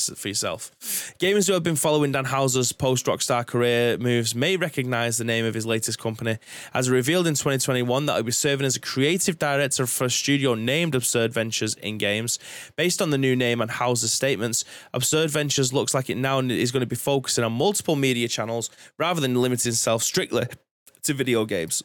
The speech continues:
While the reach of fledgling company would obviously be smaller than that of the Japanese media giant,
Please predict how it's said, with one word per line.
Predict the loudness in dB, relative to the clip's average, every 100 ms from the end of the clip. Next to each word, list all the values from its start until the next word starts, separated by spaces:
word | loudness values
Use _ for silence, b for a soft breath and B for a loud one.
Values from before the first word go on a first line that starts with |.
| _ _ _ 0
While | 2
the | 2
reach | 2 0
of | 0
fledgling | 0 0 0 -2
company | -2 -2 0 -2 -2 B B
would | -2
obviously | 0 0 0
be | 0
smaller | 0 2 2
than | 2 0
that | 0
of | 0
the | -2
Japanese | -4 -2 -2 0
media | 0 2 2
giant, | 2 2 0 -2